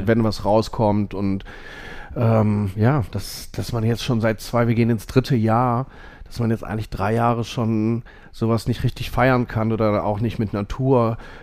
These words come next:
äh, richtig den Leuten, äh,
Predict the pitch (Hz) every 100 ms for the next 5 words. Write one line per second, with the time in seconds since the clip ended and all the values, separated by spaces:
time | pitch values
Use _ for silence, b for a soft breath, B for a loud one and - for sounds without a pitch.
0 | B - - 113 117 110 110 - 113 -
1 | 107 104 107 113 123 107 101 92 - 101
2 | 101 95 90